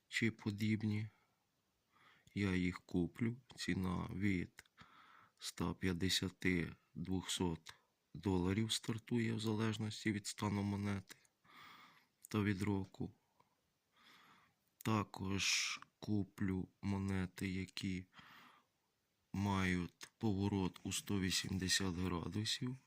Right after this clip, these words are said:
В ідеалі монетка буде виглядати з обох сторін ось так, друзі.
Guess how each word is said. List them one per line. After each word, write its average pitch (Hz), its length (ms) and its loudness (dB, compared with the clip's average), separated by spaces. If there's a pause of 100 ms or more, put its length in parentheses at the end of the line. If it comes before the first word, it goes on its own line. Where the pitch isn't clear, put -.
В 98 60 -2
ідеалі 95 640 2 (100)
монетка 98 640 -2 (720)
буде 92 300 0
виглядати 92 760 0
з 87 100 -2
обох 92 340 0
сторін 92 560 -4
ось 87 220 -6
так, 90 480 -4 (1120)
друзі. 113 500 -2